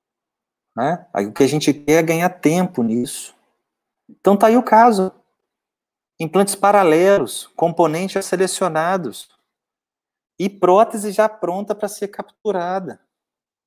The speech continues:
Nós levamos mais tempo pra capturar essa prótese do que efetivamente operando a paciente.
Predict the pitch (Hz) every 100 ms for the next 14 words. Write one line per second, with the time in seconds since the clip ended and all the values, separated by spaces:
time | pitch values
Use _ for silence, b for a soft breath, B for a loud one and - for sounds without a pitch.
0 | _ _ _ _ _ _ _ _ _ _
1 | _ _ _ - 180 185 202 165 180 165
2 | 151 170 247 269 - 214 196 180 170 -
3 | 165 151 - - 123 123 - 147 - 127
4 | - 170 180 196 196 196 202 196 196 196
5 | 175 - 190 208 190 175 190 196 190 -
6 | - 214 214 -